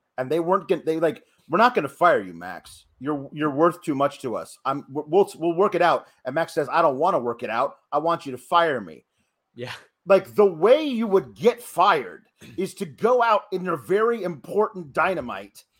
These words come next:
Speaker 1: and, and say really ridiculous stuff that would get you fired.
Speaker 2: You know what
Speaker 1: That's,
Speaker 2: I love?
Speaker 1: like, that's
Speaker 2: The
Speaker 1: why
Speaker 2: fact
Speaker 1: it makes sense.
Speaker 2: probably, like, half this show is gonna be us going, what part of this is real and what part of it
Speaker 1: Mm,
Speaker 2: isn't.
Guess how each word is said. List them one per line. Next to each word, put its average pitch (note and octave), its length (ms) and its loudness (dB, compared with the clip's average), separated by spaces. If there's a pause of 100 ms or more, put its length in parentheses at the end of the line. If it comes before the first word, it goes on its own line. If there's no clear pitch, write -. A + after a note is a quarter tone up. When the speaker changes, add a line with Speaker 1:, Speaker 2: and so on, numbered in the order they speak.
(360)
Speaker 1:
and, F3 260 -2 (200)
and F3 200 -8
say G3 460 -6
really E3+ 480 -12
ridiculous D#3 600 -10
stuff - 520 -4 (320)
that F3 120 -4
would D#3 200 -6
get D3 200 -10
you E3 120 -14
fired. D#3+ 480 -6 (400)
Speaker 2:
You D#3+ 160 -4
know G#3 80 0
what B3+ 120 6
Speaker 1:
That's, C#3 140 2
Speaker 2:
I - 20 -6
love? A2 340 0
Speaker 1:
like, - 80 -20
that's G#3 120 2
Speaker 2:
The D3 60 -2 (140)
Speaker 1:
why F#3+ 100 6
Speaker 2:
fact G3 60 -2
Speaker 1:
it F3 80 -12
makes F#3+ 260 -6
sense. - 500 -8 (920)
Speaker 2:
probably, A3+ 240 2
like, D#3+ 120 0
half D3 360 2
this C#3 160 -2
show B2+ 260 -2
is A2 100 -6
gonna A2+ 140 -4
be A2 180 -2
us G#2 180 -4
going, G2 460 -8 (1200)
what B2 260 -4
part B2+ 240 -6
of A2 80 -4
this G#2+ 160 -10
is G2 120 -14
real G2 200 -6
and F#2+ 80 -8
what F#2 120 -10
part F#2+ 220 -6
of F2 100 -10
it F2 60 -12
Speaker 1:
Mm, F2+ 80 -8
Speaker 2:
isn't. D2+ 260 -16